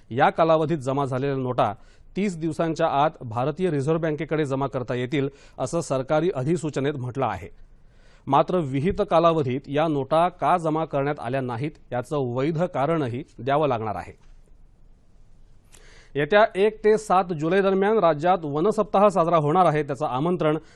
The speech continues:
आज वित्तमंत्री आणि वनमंत्री सुधीर मुनगंटीवार यांनी शिवसेनेचे पक्षप्रमुख उद्धव ठाकरे यांना दिलं. त्यांनी हे आमंत्रण स्वीकारल्याचं मुनगंटीवार यांनी या भेटीनंतर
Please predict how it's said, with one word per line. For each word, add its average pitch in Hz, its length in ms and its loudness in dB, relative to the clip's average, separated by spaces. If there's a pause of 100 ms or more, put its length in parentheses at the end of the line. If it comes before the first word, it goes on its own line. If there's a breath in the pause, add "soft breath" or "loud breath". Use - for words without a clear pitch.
(100)
आज 147 220 2
वित्तमंत्री 185 600 -2
आणि 175 180 0
वनमंत्री 180 520 2
सुधीर 175 260 2
मुनगंटीवार 160 640 2 (300 soft breath)
यांनी 160 200 2
शिवसेनेचे 175 580 -2
पक्षप्रमुख 170 540 -2 (140)
उद्धव 156 260 0
ठाकरे 139 380 -2 (120)
यांना 135 260 0
दिलं. 98 180 -8 (720 soft breath)
त्यांनी 180 240 4
हे 202 100 4
आमंत्रण 180 500 0
स्वीकारल्याचं 156 640 0
मुनगंटीवार 147 680 0
यांनी 139 180 0
या 147 60 2
भेटीनंतर 143 600 -2